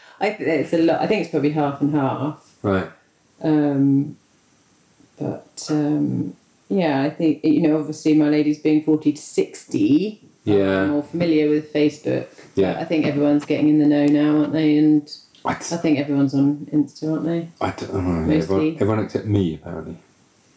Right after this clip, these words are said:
Speaker 2: But,
Speaker 1: Oh, wow.
Speaker 2: you know, there's only so much time in the day you can spend on social media.
Speaker 1: No, no, no, I don't. <laughs>
Speaker 2: It just sucks you in.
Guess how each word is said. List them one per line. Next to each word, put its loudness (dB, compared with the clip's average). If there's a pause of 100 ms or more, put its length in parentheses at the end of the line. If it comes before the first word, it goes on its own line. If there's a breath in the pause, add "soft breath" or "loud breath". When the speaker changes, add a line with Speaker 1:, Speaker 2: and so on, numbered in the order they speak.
(240)
Speaker 2:
But, -4 (240)
Speaker 1:
Oh, -6
wow. -8
Speaker 2:
you -10
know, -16 (220)
there's 0
only 0
so -10
much -12
time -4
in -2
the -4
day -2
you -4
can -10
spend -8
on -10 (100)
social -8
media. 0
Speaker 1:
No, 0
no, -4
no, -6
I -8
don't. -8 (220)
<laughs> -2 (240)
Speaker 2:
It -6
just -16
sucks -8
you 2
in. 0